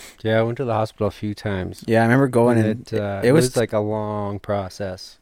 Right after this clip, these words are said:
Speaker 2: It was tough to go in there and, like, see him in a coma, and they're
Speaker 1: Mm.
Speaker 2: like, "Well, it's," I was, like, probably, I don't know, twelve years old at the time or thirteen.
Speaker 1: Yeah.
Speaker 2: And you're like, "Yeah, just, like, talk to him. He can hear you." It's like,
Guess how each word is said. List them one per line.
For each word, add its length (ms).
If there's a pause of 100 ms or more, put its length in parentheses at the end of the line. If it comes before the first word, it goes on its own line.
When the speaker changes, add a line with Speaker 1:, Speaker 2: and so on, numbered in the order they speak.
Speaker 2:
It 80
was 160
tough 260
to 80
go 160
in 140
there 160
and, 160
like, 220
see 320
him 240 (320)
in 100
a 40
coma, 520 (560)
and 120
they're 120
Speaker 1:
Mm. 40
Speaker 2:
like, 220
"Well, 320
it's," 160 (260)
I 100
was, 140
like, 280
probably, 500 (580)
I 60
don't 140
know, 120
twelve 440
years 180
old 240
at 60
the 40
time 240
or 120
thirteen. 580 (320)
Speaker 1:
Yeah. 300 (160)
Speaker 2:
And 120
you're 140
like, 240 (180)
"Yeah, 220
just, 160
like, 160
talk 260
to 80
him. 80
He 60
can 140
hear 180
you." 140
It's 100
like, 140